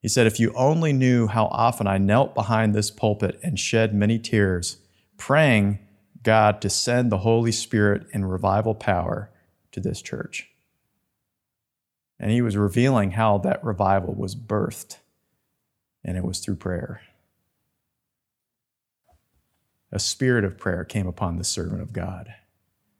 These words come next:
And, and it's the idea that God wants to begin to move upon his people. Not just that we start praying for revival, 'cause we've been praying for revival for many years.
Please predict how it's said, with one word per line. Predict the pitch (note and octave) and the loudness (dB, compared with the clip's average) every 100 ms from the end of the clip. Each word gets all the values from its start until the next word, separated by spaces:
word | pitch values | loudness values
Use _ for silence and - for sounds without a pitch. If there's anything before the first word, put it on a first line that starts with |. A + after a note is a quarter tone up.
| _ _ _ _ - | _ _ _ _ 0
And, | G#2+ A2 G2+ - | 4 4 2 0
and | A#2 | 2
it's | C3+ | 4
the | - | 4
idea | C3 B2+ B2+ C#3 | 6 6 4 4
that | A#2 | 4
God | G2+ A2+ B2+ C#3 | 4 6 6 4
wants | C3+ C3 - | 2 0 0
to | A#2+ | -2
begin | A2 A2+ A#2 | 0 2 2
to | A2+ | 2
move | G2+ G#2+ B2 A2+ F#2+ - _ _ _ _ _ _ | 2 4 4 4 0 -6 _ _ _ _ _ _
upon | G#2+ - C3 C#3+ A#2 | -8 2 4 4 2
his | - E3+ F3 | 2 2 2
people. | - B2+ G#2 - - - _ _ _ _ _ _ _ | -2 -2 -2 -2 -10 -16 _ _ _ _ _ _ _
Not | D#3 G#3 | 0 2
just | F#3+ - - _ | -2 -4 -12 _
that | A#2+ | -6
we | B2 A2 - _ _ | -4 -6 -6 _ _
start | - - G#2+ D#3 | -8 0 2 2
praying | - A2+ G#2 | 2 2 2
for | G#2+ | 2
revival, | G2 F#2+ G2 C#3+ | 2 4 4 2
'cause | C3+ G#2+ | 2 0
we've | C3+ | 0
been | C3 G#2+ | 0 0
praying | B2 A2+ | 2 0
for | G#2 A#2 | 2 0
revival | G#2 G#2+ A#2 | 4 4 4
for | G#2 G2+ | 0 2
many | A2+ B2+ | 4 2
years. | A#2 B2+ F3+ - - - | 2 4 4 2 -4 -8